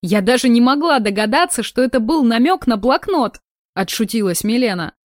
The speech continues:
«Ну, что, покажешь мне свою букинистику?» Последнее она сказала уже мне. «Ох, как звучит!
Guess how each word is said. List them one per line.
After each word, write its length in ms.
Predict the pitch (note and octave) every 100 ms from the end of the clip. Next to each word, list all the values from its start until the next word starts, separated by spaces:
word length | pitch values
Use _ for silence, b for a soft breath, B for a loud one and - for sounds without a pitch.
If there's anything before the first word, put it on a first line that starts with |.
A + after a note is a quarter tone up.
| -
«Ну, 400 | B3 A#3+ C4 F4+ -
что, 540 | - - - A#3 E3+ _ _
покажешь 540 | G#3+ G#3 B3+ F#4+ G4
мне 140 | E4 A#3+
свою 340 | A#3+ C4 C4+
букинистику?» 840 | G3+ G#3+ E4 F#4+ - A3 - F3 - _ _ -
Последнее 800 | F3 F3 A#3+ C4+ B3 A#3+ G#3+ F#3+
она 300 | - F#4+ F4
сказала 540 | - F3+ F3 F#3 F3
уже 240 | E3+ E3
мне. 320 | E3+ E3+ E3+ E3 _ _ _
«Ох, 320 | - E4 F4 -
как 200 | C4 A3
звучит! 640 | A3+ A#3 - A3+ G3+